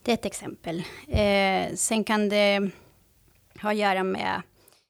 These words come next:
eh, effekt och biverkan, kan man säga. Till exempel Mirtazapin, det, det har en lugnande effekt men också en, en, eh, effekt på sömnen. Och därför vill man gärna att det läkemedlet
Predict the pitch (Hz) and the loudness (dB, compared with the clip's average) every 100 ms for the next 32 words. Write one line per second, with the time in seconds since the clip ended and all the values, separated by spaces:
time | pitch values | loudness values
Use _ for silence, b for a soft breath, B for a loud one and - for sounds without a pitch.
0 | b b b _ _ - 202 185 - - | b b b _ _ -6 -4 -2 -6 -6
1 | 220 - 214 208 254 220 262 247 202 185 | -6 -4 -6 -2 0 2 0 0 -4 -2
2 | 190 185 - - 196 196 - - 208 190 | -6 -6 -6 -4 -4 -6 -8 -4 -4 -2
3 | 202 196 196 202 - 202 - 233 214 202 | -4 -4 -6 -8 -10 -8 -2 0 0 0
4 | 196 190 185 B B - - 226 214 208 | -2 -2 -6 B B -20 -18 -10 -4 0
5 | 202 196 196 - - 208 190 196 196 196 | 2 0 0 -6 -12 -10 -4 -2 0 0
6 | 208 208 190 196 208 214 202 185 - 196 | -2 -2 -2 -2 -4 -6 -8 -8 -8 -6
7 | 196 - 202 185 190 196 b b b b | -6 -6 -6 -6 -6 -8 b b b b
8 | b b - 185 190 - - - - 190 | b b -8 -6 -4 -6 -8 -8 -6 -4
9 | 190 - - - 214 277 226 202 - 240 | -6 -8 -2 0 2 2 0 -2 -2 -4
10 | 190 B 214 202 196 - 208 196 196 190 | -6 B -8 -4 -4 -4 -8 -6 -6 -6
11 | 185 196 202 - - - - b b b | -6 -6 -6 -8 -14 -18 -20 b b b
12 | b _ - 202 202 196 175 - 190 196 | b _ -12 -8 -4 -6 -6 -6 -6 -4
13 | 202 - - - | -6 -6 -8 -16